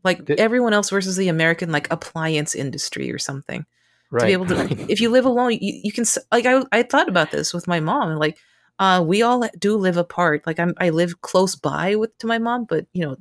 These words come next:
Speaker 1: separate. And my brother and my dad are, are, spend most of the time elsewhere. So it's like, we have, like, for fa-, we're family, we're all related, but across us, we have four Instant Pots, we have four air fryers, we have, you know, eight dryers and washers and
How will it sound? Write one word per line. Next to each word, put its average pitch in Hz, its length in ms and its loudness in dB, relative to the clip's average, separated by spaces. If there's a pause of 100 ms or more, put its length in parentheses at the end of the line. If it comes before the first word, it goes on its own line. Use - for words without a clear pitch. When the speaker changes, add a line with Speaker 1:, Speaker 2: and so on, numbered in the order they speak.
Speaker 1:
separate. 190 420 -6 (480)
And 170 260 2
my 165 100 2
brother 170 320 0
and 180 120 2
my 165 100 0
dad 160 300 -2
are, 160 300 0
are, 156 160 -2 (420)
spend 180 240 0
most 160 160 0
of - 40 -8
the 165 140 -6
time 147 380 -2
elsewhere. 226 480 -4 (320)
So 233 120 2
it's 254 140 2
like, 269 180 2
we 269 140 2
have, 285 260 2 (100)
like, 240 280 0
for 220 160 -2
fa-, 247 260 0
we're 233 160 4
family, 233 540 0
we're 190 120 -2
all 196 120 0
related, 185 500 0 (420)
but 214 140 4
across 220 400 2
us, 262 180 0
we 208 120 2
have 220 160 2
four 196 420 2
Instant 185 480 -2
Pots, 175 480 0
we 175 140 -2
have 175 160 -2
four 190 440 2
air 175 280 2
fryers, 180 720 0
we 160 160 -2
have, 180 320 0
you 180 80 -4
know, 165 240 0
eight 175 300 0 (300)
dryers 180 460 2
and 202 140 -2
washers 170 580 -2
and 165 160 -4